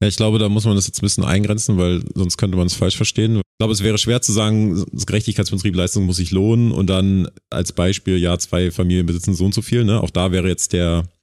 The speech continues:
da fehlt jetzt wieder die Erzählung. Also man müsste dann eher ein Gerechtigkeitsprinzip haben von, was Deutschland als, äh, Wirtschaftsnation leistet, sollte auch allen Deutschen und allen Menschen, die diese Leistung erbracht haben, zugutekommen.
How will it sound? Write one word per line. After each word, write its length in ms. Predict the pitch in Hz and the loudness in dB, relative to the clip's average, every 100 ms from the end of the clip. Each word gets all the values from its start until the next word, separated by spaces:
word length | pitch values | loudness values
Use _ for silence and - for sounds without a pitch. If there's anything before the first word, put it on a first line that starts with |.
| _ _ - | _ _ -4
da 120 | 95 | -2
fehlt 300 | - 127 139 | 0 2 2
jetzt 200 | 127 120 | 0 2
wieder 160 | 120 | 2
die 80 | 107 | 2
Erzählung. 560 | 101 - 110 120 143 90 | 0 0 0 0 0 0
Also 160 | 101 | 0
man 120 | 101 104 | 2 2
müsste 220 | 107 98 | 0 0
dann 160 | 95 | 0
eher 160 | 82 98 | 0 2
ein 120 | 101 | 2
Gerechtigkeitsprinzip 960 | 98 95 104 - 92 - 95 - 95 95 | 2 0 -2 -2 -2 -2 -4 -2 -2 0
haben 440 | 92 92 92 92 | 0 2 2 0
von, 520 | - 95 90 90 87 - _ _ _ _ | 0 0 2 2 0 -4 _ _ _ _
was 380 | 90 98 - - _ _ | -2 0 0 -2 _ _
Deutschland 800 | 107 120 143 - 113 113 113 107 | 0 2 0 0 2 2 2 0
als, 720 | 98 98 98 95 - - - | 0 2 2 0 -2 -2 -2
äh, 320 | - 95 92 | 0 0 0
Wirtschaftsnation 840 | 92 123 127 107 - 95 - 95 90 | 0 0 -2 -2 0 0 0 0 2
leistet, 800 | 87 98 110 - 110 - - _ _ _ _ _ - | 2 2 0 0 -2 -2 -10 _ _ _ _ _ -2
sollte 400 | 95 98 92 95 | 0 0 0 -2
auch 160 | 90 - | -4 -4
allen 260 | 92 92 | -2 0
Deutschen 680 | 92 92 - 90 90 87 95 _ - | 0 0 0 0 0 0 -4 _ -8
und 140 | 90 | -4
allen 200 | 92 98 | 0 2
Menschen, 300 | 92 95 98 | 2 0 0
die 80 | 92 | -2
diese 220 | 92 85 | -2 -2
Leistung 360 | 85 101 - 95 | 0 0 0 -2
erbracht 460 | 92 92 113 - | -2 -2 -4 -2
haben, 240 | 92 87 87 | -2 0 -2
zugutekommen. 800 | - 104 104 - 87 87 117 | -2 -2 -2 -2 -2 -2 -2